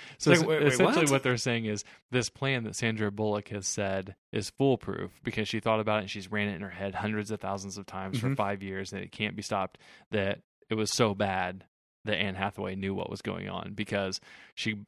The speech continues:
Speaker 1: caught the designer, Helena Bonham Carter, taking video of the clasp on the back. She said, "I know when somebody's taken six pounds of diamonds off my neck, even when I'm throwing up." So she nabbed the pickpocket, basically. So basically, they were so bad at what they were doing that Anne Hathaway knew.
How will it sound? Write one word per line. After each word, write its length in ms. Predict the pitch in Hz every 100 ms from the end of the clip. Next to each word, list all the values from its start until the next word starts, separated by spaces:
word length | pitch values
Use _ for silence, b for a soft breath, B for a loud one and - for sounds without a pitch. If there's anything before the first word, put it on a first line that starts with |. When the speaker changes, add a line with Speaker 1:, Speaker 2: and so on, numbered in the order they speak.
| _
Speaker 1:
caught 380 | - 101 101 107
the 100 | 101
designer, 760 | 104 107 104 95 95 98 98 - _ -
Helena 320 | - 107 101
Bonham 260 | 98 95
Carter, 280 | 98 95 95
taking 580 | - 101 98 98 98 95 107
video 440 | 113 110 101 98
of 280 | 87 101 95
the 100 | 101
clasp 440 | - 107 92 - 98
on 60 |
the 80 | 92
back. 320 | 87 85 95 B B B
She 140 | - 110
said, 380 | - 101 98 87 _ _ _
"I 140 | 110 113
know 380 | 110 113 113
when 360 | 110 104 107 98
somebody's 320 | 113 101 101
taken 280 | - 101 98
six 200 | 98 101
pounds 340 | - 98 98 95
of 80 |
diamonds 380 | 92 101 95 95
off 140 | 95 90
my 140 | 98
neck, 280 | 95 95 95
even 240 | 104 98 95
when 100 | 92
I'm 140 | 95
throwing 360 | - 104 90 95
up." 240 | 90 90
So 100 | -
she 280 | - 101 92 - _ _ -
nabbed 340 | 202 196 196
the 80 | 185
pickpocket, 560 | - 220 - 87 - 80
basically. 600 | 90 - 82 82 82 95 _ _ _ _ b
So 100 | 139
basically, 240 | 139 139 123
they 100 | 120
were 120 | 117
so 160 | - 123
bad 240 | 117 113
at 80 | 107
what 140 | 104
they 80 | 104
were 120 | 104
doing 300 | 98 104 101 98
that 100 | 92
Anne 140 | 98
Hathaway 580 | 101 101 101 98 95 95
knew. 480 | 101 117 95 -